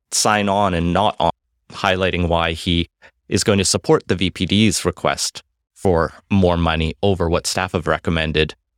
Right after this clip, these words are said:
"It's labor costs," he says. "It's not like they're off buying helicopters or something. This is labor costs for the boots on the ground, so I do think we have to make room in the budget for that." Now,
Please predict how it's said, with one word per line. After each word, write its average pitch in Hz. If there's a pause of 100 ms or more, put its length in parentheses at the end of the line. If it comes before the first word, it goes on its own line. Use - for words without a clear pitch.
(260)
"It's -
labor 123
costs," 71
he 82
says. -
"It's -
not 135
like 120
they're 104
off 104
buying 98
helicopters 82
or 80
something. 90 (540)
This 127
is 113
labor 98
costs 90
for 92
the 82 (100)
boots 117
on 107
the 107
ground, 82
so -
I 80
do 120
think 110
we 98
have 87
to 92
make 90
room 101
in 101
the 90
budget 82
for 76
that." 64 (460)
Now, 107